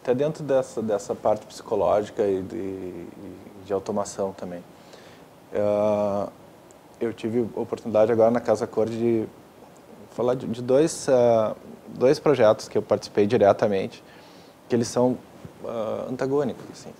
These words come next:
Primeiro, assim, a fachada da Casa Cor,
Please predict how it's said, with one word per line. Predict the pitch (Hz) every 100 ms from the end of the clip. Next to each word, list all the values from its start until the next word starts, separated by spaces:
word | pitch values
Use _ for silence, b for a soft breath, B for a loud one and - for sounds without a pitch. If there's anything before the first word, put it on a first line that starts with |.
| - - - - B B B B - -
Primeiro, | - 117 127 160
assim, | 156 151
a | 120 117
fachada | - 123 131 120
da | 123
Casa | 117 117 117
Cor, | 120 120 139